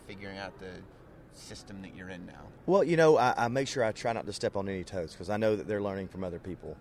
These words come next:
Speaker 1: Right.
Speaker 2: And I don't wanna step on anybody's toe because they have their, the way of doing things. Uh, but in, in some instances, you know, I'll be like, and I'll, I'll watch it. I can't help myself. I'm like, "Hey, you know, it'd be good, you know, right here," and, or, you know, just stuff like adding stuff to what they've already done. And,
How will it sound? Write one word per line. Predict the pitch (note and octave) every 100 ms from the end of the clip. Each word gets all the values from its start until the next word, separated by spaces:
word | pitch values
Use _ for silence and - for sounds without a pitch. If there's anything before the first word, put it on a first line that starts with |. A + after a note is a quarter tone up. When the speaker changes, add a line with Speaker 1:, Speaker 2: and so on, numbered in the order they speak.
| -
Speaker 1:
Right. | G2+ F2+
Speaker 2:
And | - G#2
I | G#2+
don't | A2+
wanna | A2
step | G2 A#2 G#2+
on | G#2
anybody's | A2+ A2 G#2
toe | A2+ A2 G2+
because | G2 F#2
they | G#2+
have | G#2 G#2
their, | G#2 G#2 G2+
the | G#2+
way | G#2 G2+
of | G2
doing | G2+ F#2 F2
things. | C2 A#1 - - - - - -
Uh, | G#2+ G#2+ G2+ F#2
but | A2 A2 - -
in, | G#2+ G#2+
in | G#2+
some | - A#2+
instances, | - G#2+ - G2 A#2+ A2+ G#2+
you | G#2
know, | G#2
I'll |
be | G2+
like, | G2+ G2 - -
and | G#2
I'll, | G#2 G#2+
I'll | G2 F#2+
watch | G2+ B2 A#2
it. |
I | F#2+
can't | F3+ G#2+
help | D#3+ -
myself. | A2 G#2 G2+
I'm | G2+
like, | F#2+ - - - - -
"Hey, | F3
you | F3
know, | D#3
it'd | C#3+
be | C#3
good, | B2+ B2+ -
you | D#3
know, | C3
right | C3
here," | D3+ D3+ A2+
and, | G#2+ F#2 - -
or, | - A#2+
you | B2+
know, | A#2
just | A#2 -
stuff | C#3+ -
like | G2+ -
adding | B2 B2+
stuff | G#2+ A#2 A2+
to | A2
what | G#2+
they've | G#2 G#2
already | G#2+ G2
done. | G2+ G2+
And, | F#2+